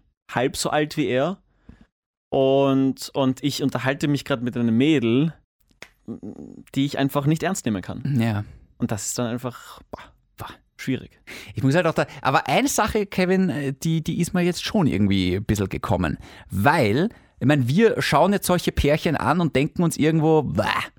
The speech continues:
Speaker 2: Also, also irgendwie ist das so ein bisschen meine erste Reaktion. Ich meine, bei Michael Wendler denke ich mir prinzipiell, „Bah.“ Aber man sieht irgendwie einen Typen, der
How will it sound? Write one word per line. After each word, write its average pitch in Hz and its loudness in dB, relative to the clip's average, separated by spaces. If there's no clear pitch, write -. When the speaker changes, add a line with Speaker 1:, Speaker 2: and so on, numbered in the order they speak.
Speaker 2:
Also, 143 2
also 143 2
irgendwie 190 4
ist 185 2
das 175 0
so 180 0
ein - 0
bisschen 180 2
meine 165 4
erste 135 2
Reaktion. 113 0
Ich 107 -2
meine, 120 2
bei 123 2
Michael 123 4
Wendler 127 2
denke 127 0
ich 127 -4
mir 127 2
prinzipiell, 131 2
„Bah.“ 113 -2
Aber 143 4
man 135 6
sieht 180 0
irgendwie 170 4
einen 151 4
Typen, 180 0
der 135 4